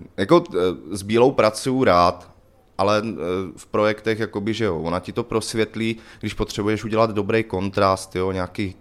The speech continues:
highlights, jakoby, bílý, tak, tak ono ti to oživí, tu kérku, dodá to tomu takový ten třetí rozměr a takhle.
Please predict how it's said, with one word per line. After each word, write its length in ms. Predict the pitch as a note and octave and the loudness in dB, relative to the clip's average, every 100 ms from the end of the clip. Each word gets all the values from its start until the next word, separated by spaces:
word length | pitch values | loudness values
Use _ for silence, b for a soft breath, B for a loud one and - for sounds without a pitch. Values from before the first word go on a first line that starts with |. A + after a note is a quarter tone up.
| _ - - | _ -20 -8
highlights, 640 | E2 F2 F#2 F2 F2 - | 0 0 2 0 -2 -6
jakoby, 460 | F2+ - F2+ F2+ F2+ B B B | -8 -6 -6 -4 -6 B B B
bílý, 460 | F2+ F#2+ F2+ F2+ F2 | -6 -4 -4 -6 -4
tak, 260 | F2 - - | -4 -4 -10
tak 120 | G2+ F#2 | -8 -6
ono 200 | F#2+ G2 | -2 -2
ti 120 | G2 | -2
to 140 | - A2+ | -2 0
oživí, 460 | G#2 F#2 G#2 G2+ | 0 0 -2 -2
tu 120 | F#2+ G2 | -6 -6
kérku, 640 | F#2+ F2+ F2+ - F#2 F2+ | -2 -2 -2 -8 -10 -8
dodá 340 | F2 F#2 F2+ F2+ | -2 0 2 0
to 120 | F2+ | -4
tomu 300 | - F#2 F#2 | -6 -6 -4
takový 340 | F2+ - F#2 | -6 -4 -4
ten 180 | F2+ G2 | -4 -6
třetí 380 | - F#2 - G2+ | -6 -8 -4 -2
rozměr 480 | F2+ G2 G2 F#2+ - | -2 -4 -2 -2 -4
a 60 | G2 | -6
takhle. 480 | F2+ F#2 E2 D#2 | -6 -4 -6 -6